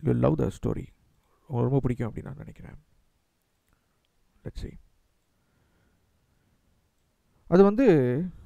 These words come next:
ஃப்ளோரிடால நடந்தது இந்த கதை. Florida அப்படின்னா நம்ம ஊர்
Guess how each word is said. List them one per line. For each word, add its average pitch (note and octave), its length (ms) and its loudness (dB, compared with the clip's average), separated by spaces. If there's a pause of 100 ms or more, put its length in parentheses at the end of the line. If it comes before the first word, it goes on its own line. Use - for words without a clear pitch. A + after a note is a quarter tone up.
ஃப்ளோரிடால F3+ 760 8
நடந்தது A#2 520 -8 (440)
இந்த A#2+ 140 -12
கதை. G#2+ 300 -10 (840)
Florida C3 420 0
அப்படின்னா A2+ 440 -6
நம்ம A#2 200 -8
ஊர் B2 100 -4